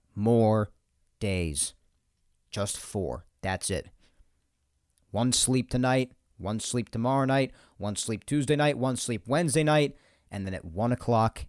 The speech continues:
in the afternoon on Thursday, we've got twenty twenty-three regular season Yankees baseball. That's about it, guys, for episode one seventy-six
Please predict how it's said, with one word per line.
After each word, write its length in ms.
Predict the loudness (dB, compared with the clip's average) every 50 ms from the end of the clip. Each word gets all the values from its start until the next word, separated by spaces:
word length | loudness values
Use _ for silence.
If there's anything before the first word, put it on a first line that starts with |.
| -14 _ -4
in 180 | -2 0 2 2
the 140 | 2 2
afternoon 600 | 2 2 0 -2 -2 -2 -2 0 -2 -2 -4 -6 -8 _ _ -4
on 180 | -2 -2 -2 -2
Thursday, 600 | -4 -4 -4 -4 -4 -4 -6 -6 -6 -6 -8 -8 _ _ _ _ _ _ -20 _ _ _ _ -10
we've 220 | -8 -8 -6 -2
got 320 | -2 0 0 0 -2 _ -10
twenty 400 | -12 -8 -4 -2 0 0 0 0
twenty-three 760 | -2 -4 -4 -2 -2 -4 -4 -6 -6 -4 -4 -4 -4 -6 -8 _ _ _ _ _ _ -18
regular 480 | -14 -6 -4 -2 -2 0 0 0 0 0
season 560 | 0 0 -2 -2 -4 -4 -4 -4 -4 -6 -6 _ _ _ _ _ _ _ _ -12
Yankees 680 | -8 -6 -6 -6 -6 -6 -6 -6 -6 -6 -6 -8 -10 _ _ _ _ _ _ _ _ _ _ _ -6
baseball. 600 | -4 -4 -4 -4 -6 -6 -4 -4 -6 -6 -8 -10 -16 _ _ _ _ _ _ _ _ _ _ _ _ _ _ _ _ _ _ _ _ _ _ _ -8 -8 -8 -8 -14 -20 _ _ _ _ _ _ _ _ _ _ _ _ _ _ _ _ _ _ _ _ _ _ _ _ 0
That's 220 | 2 2 4 4 4
about 260 | 4 6 6 6 6
it, 180 | 6 4 4
guys, 440 | 2 2 4 4 4 4 2 0 0 -4 -10 -12 -20 _ _ _ -8
for 200 | 0 4 4 4
episode 360 | 6 4 4 4 4 4 4
one 260 | 4 4 4 4 4
seventy-six 960 | 2 4 4 4 4 4 2 2 2 2 2 2 2 4 4 2 2 2 0